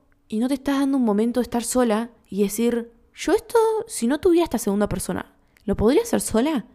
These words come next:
o solo?". Y ahí cuestionate, ¿qué estás haciendo mal? Porque si vos no lo podés hacer solo, eso, estás haciendo todo mal. O sea, estás haciendo todo mal. Porque vos las cosas las tenés que hacer solas primero.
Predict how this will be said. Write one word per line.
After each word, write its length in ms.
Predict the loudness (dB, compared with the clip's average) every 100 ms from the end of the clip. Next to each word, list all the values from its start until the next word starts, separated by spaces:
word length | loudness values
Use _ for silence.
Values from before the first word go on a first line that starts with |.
| _ -14
o 80 | -8
solo?". 460 | 0 2 2 -2 -8 _ -4
Y 140 | 6
ahí 180 | 8 6
cuestionate, 760 | 4 0 2 2 2 0 -4 -6 _ _ _ _ _ _ _
¿qué 80 | 0
estás 220 | 2 2
haciendo 240 | 0 0 2
mal? 240 | 2 0
Porque 200 | -4 -2
si 120 | 0
vos 100 | 4
no 80 | 6
lo 100 | 6
podés 200 | 6 4
hacer 180 | 4 2
solo, 300 | 4 4 6
eso, 420 | 4 2 0 -2 -8 _ -4
estás 220 | -2 0
haciendo 280 | 2 2 6
todo 220 | 6 6
mal. 260 | 4 2 -2
O 80 | -4
sea, 120 | -4
estás 200 | -4 -4
haciendo 300 | 0 0 -2
todo 400 | 0 4 6 6
mal. 240 | 0 -2
Porque 240 | -6 -4 2
vos 340 | 4 4 0 -16 -20 -20 -20 _
las 160 | -8 -2
cosas 400 | 0 2 0 -2 _ _ -8
las 160 | -6 -2
tenés 200 | -2 0
que 60 |
hacer 220 | 2 2
solas 640 | 4 8 8 8 2 -6 -18 _ _ _ _ _
primero. 460 | -4 0 0 -2